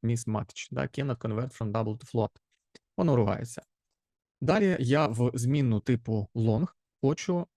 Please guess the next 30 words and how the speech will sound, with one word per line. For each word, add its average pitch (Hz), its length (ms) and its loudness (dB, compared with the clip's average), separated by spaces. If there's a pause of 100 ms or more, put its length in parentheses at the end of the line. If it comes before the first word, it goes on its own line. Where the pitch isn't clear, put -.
е, 117 240 0
теж, 135 400 -4 (420)
м, - 240 -14 (100)
з-, - 300 -8
запулити 135 600 0
ту, 127 400 -2 (100)
е, - 40 -4
double 117 500 0
value, 98 260 2
да, 139 140 -2
у - 40 0
мене 120 260 -2
теж 110 260 -2
це - 140 -6
не 107 120 -2
получиться 151 480 -4
без 123 240 0
явного 113 360 -2
кастування. 104 500 -4
Тобто - 200 -6
я 110 100 2
ось 104 160 -2
це 107 140 -6
здійснюю, 135 460 -6
воно, 120 220 -6 (100)
ну, 117 220 -8 (360)
е, 107 140 -4
тоді 120 280 -2
його, 117 360 0 (400)
е, 107 340 -2